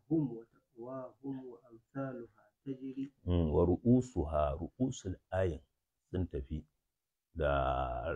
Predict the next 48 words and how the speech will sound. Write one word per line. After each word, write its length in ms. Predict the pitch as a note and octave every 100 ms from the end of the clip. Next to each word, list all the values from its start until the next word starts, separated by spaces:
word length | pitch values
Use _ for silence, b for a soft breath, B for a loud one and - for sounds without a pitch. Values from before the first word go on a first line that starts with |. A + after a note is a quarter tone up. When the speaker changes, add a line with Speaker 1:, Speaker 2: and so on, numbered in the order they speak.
| -
Speaker 2:
bambance-bambance, 880 | D#2 D#2 D2 C2+ F#2+ F2+ D#2 C#2 D#2+
ba 100 | D2
su 60 | -
tafi 100 | G2
bai 140 | A#2 A2+
ɗaya 200 | D#2 C2+
ba. 120 | C2+ - _
Speaker 1:
Mm. 280 | A#2+ A2+ G2+ F#2+ A#2 -
Speaker 2:
An 160 | E2 E2
gane 280 | F#2 F2+ C#2+
ko? 180 | F#2+ F#2
Kama 300 | C#2+ D#2+ E2+
hum, 320 | G2+ G2 - - _ _ _ _ _ F2
kaman 240 | F2 F#2 E2
hum. 240 | B2 - - -
Hum 120 | A#2+
ba 100 | F#2+
yana 160 | A2 G2+
nufin 220 | F#2 D2+
kalma 300 | - G#2+ G#2+ D#2
hum 240 | G#2+ F#2 D2+
mai 120 | D2
zaman 280 | F2 F2+ E2+
kanta 300 | F#2 D#2+ C2+
ba. 80 | - _ _ _ _ _ -
A'a, 160 | G#2 G2+
yana 200 | G#2 F#2
nufin 220 | F2 D#2+
kalma 380 | - G#2 G2+ D#2
da 80 | D#2
ke 160 | - C#2+ D#2+
ɗauke 240 | C#2+ F#2 E2
da 60 |
hum. 180 | - D2+ - _ _ _ _ _ _ G2 -
An 160 | E2 E2+
gane 320 | F2 D#2 C2+
ko? 160 | E2
الذين 400 | D#2+ D2+ E2 F#2+
كفروا 380 | F2 G2+ - F#2+
وصدوا 380 | D#2+ F2 F2+ F2+
عن 80 | F#2
سبيل 300 | F2+ F2 F#2+
الله 380 | E2+ E2+ F#2 E2+
أضل 380 | E2 G#2 B2 A#2+ -
أعمالهم, 920 | F2 D#2+ F#2 B2+ C#3 - E3+ D#3+ -
shi 180 | - D#3
yake 220 | C#3 C3 F#2
nufi. 240 | D#2+